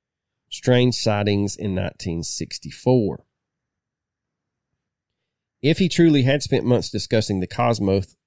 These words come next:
cosmos, cosmos with a real alien emissary, the most important event in the history of humankind and this man's life, why would he never have mentioned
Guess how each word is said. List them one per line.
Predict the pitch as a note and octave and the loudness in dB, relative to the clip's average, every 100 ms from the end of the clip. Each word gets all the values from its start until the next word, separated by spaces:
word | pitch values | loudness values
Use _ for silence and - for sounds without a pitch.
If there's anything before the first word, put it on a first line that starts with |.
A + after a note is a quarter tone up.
| _ _ _ - | _ _ _ -8
cosmos, | A2+ G2 F#2+ F#2 F#2+ - - _ _ _ - | -2 0 0 -4 -6 -14 -20 _ _ _ -8
cosmos | - E3+ - C#3+ B2 B2 B2 G#2+ | 0 0 0 0 2 2 0 -2
with | A2 - | -4 -2
a | A2+ | -4
real | G#2 G#2+ B2+ B2+ - | -4 0 2 2 2
alien | B2 A#2+ A2 - | 0 2 0 0
emissary, | D3+ D#3+ - G#2 F#2 G2 - _ _ _ - | 0 0 -2 -2 -2 -4 -8 _ _ _ 0
the | C#3 | 2
most | C#3+ D3+ D#3+ D3+ | 4 4 4 4
important | C3 - E3+ A3 C4+ - - | 2 2 2 4 4 0 0
event | D#3 D#3+ E3 - | 2 2 2 2
in | C3+ B2+ | 0 2
the | A2+ | 2
history | G2 - F#3 A3 - F#3 F#3+ E3+ | -2 0 0 0 -6 -2 -2 0
of | D3+ G3+ D#3 - - | 2 4 4 0 -6
humankind | - - E3+ D#3 B2+ A#2+ - F3 D3+ G#2+ A2 - | -8 0 2 4 2 0 -2 2 2 4 2 0
and | C#3+ F#3+ G3 E3+ | 0 2 2 2
this | E3 - | 0 -2
man's | C#3 C#3 B2+ G#2+ | 0 2 2 0
life, | G#2+ F3+ A3+ F#2+ F2 - - - _ _ _ _ _ _ _ | 0 0 0 -2 -4 -8 -14 -20 _ _ _ _ _ _ _
why | B2+ C3 | 0 2
would | D3+ | 4
he | D3 C#3 | 4 4
never | B2+ A#2+ A#2 G2+ - _ - | 4 4 2 -2 -6 _ -8
have | G#2+ | -4
mentioned | F#2+ A#2+ F#3+ G3 A#2+ A2+ | 0 4 4 2 0 2